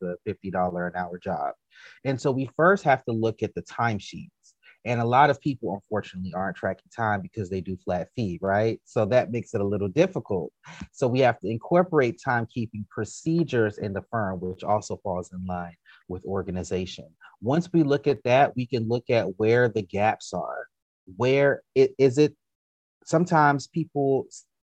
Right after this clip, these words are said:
think that their employees are really busy, but their employees could really take on more work. Instead of hiring someone else, we really need to look at, I need to help them evaluate the effectiveness. If, if this case,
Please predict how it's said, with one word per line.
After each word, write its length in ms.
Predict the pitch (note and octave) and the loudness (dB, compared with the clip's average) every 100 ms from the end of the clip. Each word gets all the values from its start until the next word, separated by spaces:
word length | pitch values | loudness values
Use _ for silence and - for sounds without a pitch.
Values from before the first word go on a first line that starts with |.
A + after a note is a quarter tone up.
| _ - | _ -4
think 260 | C#3+ C#3+ | -2 0
that 200 | C#3+ C3+ | 0 0
their 180 | D3 C#3 | 2 2
employees 540 | B2+ - C3+ C#3 C#3 C3 | 0 -4 -2 -2 -2 -2
are 80 | |
really 260 | B2 C3+ C3+ | -2 -2 0
busy, 500 | C3 C#3+ C#3 C#3+ C#3+ _ _ | 2 2 2 -2 -4 _ _
but 140 | B2 B2 | -4 2
their 180 | D3 D3 | 4 4
employees 520 | A2+ D3 C#3+ C3 - | 0 0 2 0 -2
could 200 | A#2+ G2 | -4 0
really 220 | C#3 C3 | -2 -2
take 300 | - C#3 A#2+ | -4 -6 -2
on 220 | G#2+ G2 | -2 -2
more 220 | G#2 G2+ | -4 -4
work. 340 | E2+ B2 F#2+ - _ _ - | 0 0 0 -6 _ _ -8
Instead 360 | A2+ - D3+ | -8 0 2
of 100 | E3 | 2
hiring 600 | C3 D#3 F3 F3+ C#3 B2 A#2 | 2 2 4 2 0 -4 -6
someone 400 | C3+ B2 B2 C#3 | -6 -4 -2 0
else, 360 | E3 A#2 A#2 - | 2 0 -2 -6
we 120 | G#2+ | -2
really 260 | A2 D#3+ D3+ | 2 2 2
need 180 | C3+ A#2+ | -2 -4
to 100 | B2 | -4
look 280 | A2 B2 - | -4 -4 -2
at, 280 | G#2+ G#2 F#2+ _ _ G#2 | 0 0 -2 _ _ 0
I 140 | C3 | 0
need 220 | C#3+ C#3 | 0 -2
to 100 | C3 | -2
help 260 | A#2 C3+ - | -2 -4 -4
them 240 | B2 A#2 A2 | -4 -4 -2
evaluate 840 | A2+ F#2 A#2+ B2 C#3+ B2 G#2+ G2+ - | -4 -2 2 2 2 -2 -2 -2 -4
the 120 | G#2 | -4
effectiveness. 920 | F#2 - C#3 D3 - G#2 F#2 E2+ D2+ _ - _ | -4 -2 0 0 -2 -4 -6 -12 -14 _ -20 _
If, 200 | A#2 B2 _ | -2 -2 _
if 200 | B2 A2+ - | -6 -4 0
this 180 | D#3 - | 0 -2
case, 560 | - E3 C#3 B2+ - | 2 4 4 0 -8